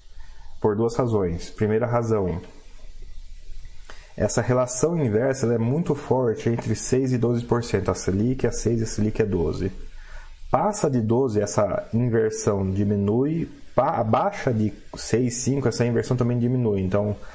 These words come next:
a relação é mais um pra um.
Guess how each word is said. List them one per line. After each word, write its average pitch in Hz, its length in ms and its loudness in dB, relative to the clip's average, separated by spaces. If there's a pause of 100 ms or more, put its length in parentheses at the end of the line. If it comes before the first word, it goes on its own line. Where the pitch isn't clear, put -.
(220)
a 104 80 2
relação 117 560 2
é 123 60 2
mais 143 460 2
um 147 140 2
pra 131 280 2
um. 110 400 0